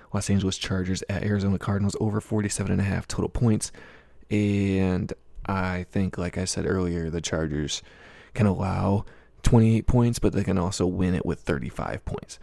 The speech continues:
So I think <laughs> the over forty-seven and a half is another easy pick here. If Kyler Murray comes back, I'd almost say this is even bigger guarantee.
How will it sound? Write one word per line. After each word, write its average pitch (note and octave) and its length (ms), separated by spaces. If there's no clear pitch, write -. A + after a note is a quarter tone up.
So F#2+ 340
I F#2+ 180
think G2+ 300
<laughs> B2 480
the A2 240
over F#2 320
forty-seven F#2 500
and F2 100
a F2 100
half F2 180
is F2+ 60
another F2 300
easy F2 260
pick - 240
here. E2+ 220
If - 160
Kyler G2+ 320
Murray F#2+ 240
comes G2 260
back, G2 260
I'd F2+ 120
almost F2 300
say F#2+ 120
this F2+ 200
is F2+ 120
even D#2+ 220
bigger G2 300
guarantee. G2 640